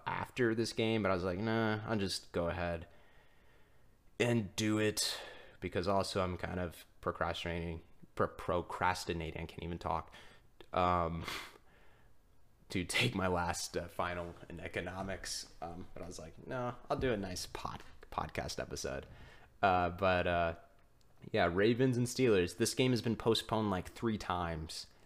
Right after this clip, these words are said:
Um, I think I talked about it being postponed, like, the first time, um, thing at the, after my, uh, my Thanksgiving episode.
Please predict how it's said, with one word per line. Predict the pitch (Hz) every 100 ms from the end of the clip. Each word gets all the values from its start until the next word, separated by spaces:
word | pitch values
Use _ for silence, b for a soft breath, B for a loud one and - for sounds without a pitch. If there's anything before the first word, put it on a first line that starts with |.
| -
Um, | - 82 87
I |
think | 92 117
I | 104
talked | - 107 -
about | 95 95 92
it | 90
being | 98 92
postponed, | - 92 - 98
like, | 90 -
the | -
first | - 98 98 -
time, | 98 90 85 82 - b b b b -
um, | 85 87 82 78 - - - - -
thing | 101 92 92 -
at | 92 92 - -
the, | 87 78 78 -
after | 95 - 87
my, | 82 - - - - - -
uh, | 80 78 80
my | 87
Thanksgiving | - 98 95 90 85 73
episode. | - 87 90 78